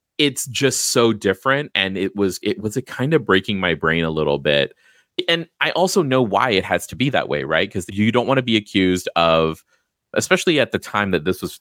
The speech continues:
this came out, you don't wanna be accused of doing a Lugosi caricature of, M-, of, you don't wanna be accused of doing a caricature. You don't be accused of doing the same exact thing.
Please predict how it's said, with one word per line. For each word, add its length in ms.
this 180
came 260
out, 200
you 100
don't 220
wanna 140
be 120
accused 520
of 200
doing 400
a 140
Lugosi 500
caricature 840
of, 180
M-, 180
of, 220
you 80
don't 140
wanna 140
be 140
accused 500
of 380
doing 180
a 40
caricature. 560
You 120
don't 160
be 100
accused 480
of 140
doing 180
the 80
same 240
exact 340
thing. 360